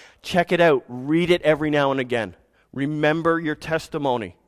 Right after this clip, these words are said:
The second thing you need to do is you need to test the teacher. You need to examine the teacher.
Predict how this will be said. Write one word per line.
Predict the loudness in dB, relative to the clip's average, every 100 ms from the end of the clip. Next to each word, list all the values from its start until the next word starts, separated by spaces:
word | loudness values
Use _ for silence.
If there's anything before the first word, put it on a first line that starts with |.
| _ _ _ -10
The | -2
second | 2 2 2 2
thing | 0 2
you | 2
need | 2
to | 0
do | 2 4
is | 4
you | 2
need | 0 2
to | -2
test | -6 2 2 2 -4 -18 -20 0
the | 0
teacher. | 2 0 0 0 -4 -4 _ _ _ _ _ _ _ _ _ _ _ _ _ _ _ _ _ _ _ _ _ _ _ _ _ 0
You | 4
need | 4 4
to | 4
examine | 2 0 0 4 6 4 4 2 0 -12 -18
the | -4 -4
teacher. | 0 -2 0 -4